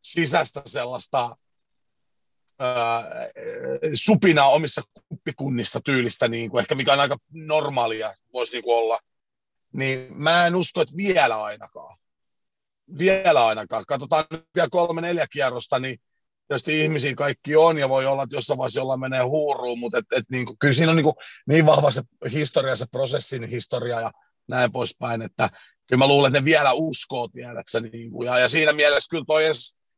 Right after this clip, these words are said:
viikonlopun peli on aika perhana tär-, tärkeä, tiedätkö sä, että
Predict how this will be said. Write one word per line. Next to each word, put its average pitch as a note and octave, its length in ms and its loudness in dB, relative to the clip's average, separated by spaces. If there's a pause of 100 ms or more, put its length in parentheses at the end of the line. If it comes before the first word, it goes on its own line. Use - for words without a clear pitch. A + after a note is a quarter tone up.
(160)
viikonlopun D3+ 460 -4
peli D#3+ 200 0
on D3 80 2
aika D3 260 -6 (280)
perhana E3 340 -2
tär-, E3 420 -2
tärkeä, D#3+ 460 -2
tiedätkö C#3+ 280 -8
sä, D#3 100 2
että C#3 140 -6